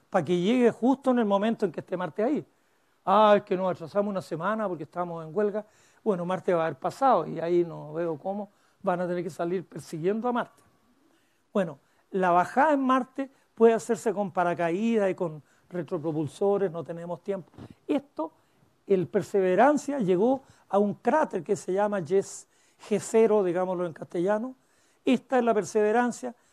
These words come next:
tiene un montón de cámaras y de tonteras, tienen incluso una cuestión que chupa anhídrido carbónico, la atmósfera marciana es anhídrido carbónico.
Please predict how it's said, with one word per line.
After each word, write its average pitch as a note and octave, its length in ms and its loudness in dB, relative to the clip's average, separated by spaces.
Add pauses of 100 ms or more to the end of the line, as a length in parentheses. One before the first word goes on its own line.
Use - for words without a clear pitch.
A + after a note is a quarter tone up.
(220)
tiene A3+ 280 2
un G3+ 80 -2
montón G#3 460 -2
de F#3 160 2
cámaras G3+ 580 0
y - 20 2
de F3+ 140 0
tonteras, A#3 540 -2 (560)
tienen A#3+ 360 2
incluso G#3+ 420 -2
una B3 120 -2
cuestión A#3+ 420 -2 (340)
que - 160 -4
chupa C#4 340 4
anhídrido A3+ 420 2
carbónico, F#3+ 440 0
la E3+ 80 -2
atmósfera A3+ 420 -6
marciana A#3+ 500 -6 (320)
es A3 100 6
anhídrido G3+ 360 2
carbónico. F#3 480 2